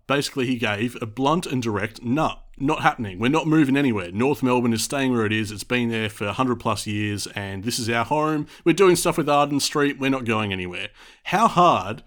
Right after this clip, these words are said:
was it for Jeff to just say something similar to that? You could just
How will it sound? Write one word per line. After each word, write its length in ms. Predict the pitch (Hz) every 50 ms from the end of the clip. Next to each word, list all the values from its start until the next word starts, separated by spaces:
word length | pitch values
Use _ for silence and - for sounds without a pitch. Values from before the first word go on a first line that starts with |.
| - - - -
was 220 | 123 131 127 117
it 100 | 127 -
for 140 | - - 123
Jeff 300 | 104 - 123 120 110 -
to 100 | - -
just 240 | 107 104 110 101 -
say 320 | - - 117 107 104 104 -
something 400 | - - - 139 131 120 127 117
similar 280 | - 135 123 117 107
to 40 | 101
that? 160 | 120 117 110
You 100 | 139 170
could 140 | 165 247 240
just 200 | 302 277 - -